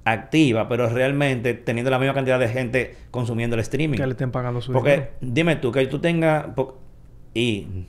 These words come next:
Speaker 1: novecientos setenta, eh, novecientos setenta mil cuentas que cancelaron, cuando tú lo comparas con las doscientos veinte millones de cuentas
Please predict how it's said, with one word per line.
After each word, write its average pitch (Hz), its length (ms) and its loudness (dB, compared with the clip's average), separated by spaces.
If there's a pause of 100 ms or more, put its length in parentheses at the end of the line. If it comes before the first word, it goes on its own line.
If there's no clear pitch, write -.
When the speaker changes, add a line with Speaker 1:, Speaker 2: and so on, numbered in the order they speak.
(100)
Speaker 1:
novecientos 107 920 -2
setenta, 151 720 -4
eh, 113 600 0
novecientos 107 340 -4
setenta 120 240 -2
mil 151 320 0 (280)
cuentas 135 280 2
que 104 40 -6
cancelaron, 107 680 0 (420)
cuando 101 180 -6
tú 135 120 0
lo 160 160 4
comparas 123 640 0
con 110 360 -2
las 113 160 0
doscientos 110 800 -4
veinte 170 260 2
millones 143 420 4
de 135 100 0
cuentas 127 440 0